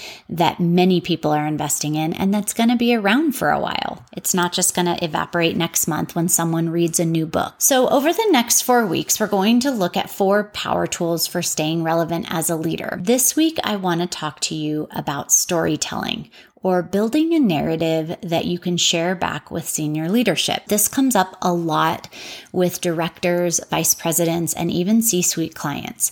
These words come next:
The questions that come up are, "How do I influence up? How do I build a sense of comfort in my senior leaders so they aren't escalating things?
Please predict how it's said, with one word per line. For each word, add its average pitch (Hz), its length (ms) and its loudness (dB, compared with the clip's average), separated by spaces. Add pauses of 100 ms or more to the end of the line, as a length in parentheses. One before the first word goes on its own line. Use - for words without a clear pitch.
(560)
The 175 140 0
questions 202 720 0
that 180 220 -4
come 175 180 -4
up 160 200 -4
are, 160 160 0
"How 165 220 -2
do 185 120 0
I 214 120 2
influence 170 760 -2
up? - 300 -6 (380)
How 170 180 2
do 196 100 2
I 220 100 4
build 180 320 0
a 175 40 -2
sense 170 360 0
of 151 120 -10
comfort 185 500 -2
in 160 160 -4
my 156 140 -2
senior 160 420 0
leaders 165 400 -2
so 165 160 0
they 160 160 0
aren't 170 280 -4
escalating - 680 0
things? - 440 -4